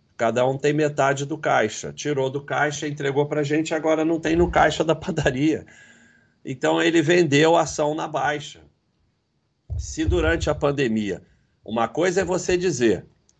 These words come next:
"Eu perdi o emprego na pandemia, ficou um sufoco aqui em casa, eu usei os dividendos, não reapliquei", paciência, realmente.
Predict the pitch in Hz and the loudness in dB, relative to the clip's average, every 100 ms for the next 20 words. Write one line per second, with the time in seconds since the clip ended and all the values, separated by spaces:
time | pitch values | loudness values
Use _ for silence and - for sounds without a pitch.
0 | _ _ _ _ _ _ _ _ _ _ | _ _ _ _ _ _ _ _ _ _
1 | _ 107 113 107 120 107 104 120 175 - | _ -4 -4 -2 2 2 4 2 2 2
2 | 135 139 127 120 113 117 113 101 85 98 | 4 4 4 0 0 0 -2 -2 -4 -4
3 | 131 151 143 135 113 127 131 131 113 104 | 2 2 2 -2 -8 -6 -6 -4 -8 -2
4 | 110 107 107 90 101 98 104 110 135 165 | 2 4 2 -4 -6 -4 2 4 4 2
5 | 180 170 170 151 110 123 156 127 123 117 | 0 2 2 0 0 2 0 -2 -6 -6
6 | 92 104 143 156 143 135 131 123 123 143 | 0 2 2 0 -2 -2 2 2 0 -4
7 | 143 127 151 180 185 185 226 226 208 - | -2 2 2 2 -2 -2 -2 0 0 -2
8 | 101 95 131 202 165 165 - | -4 -2 -2 -2 -2 -4 -8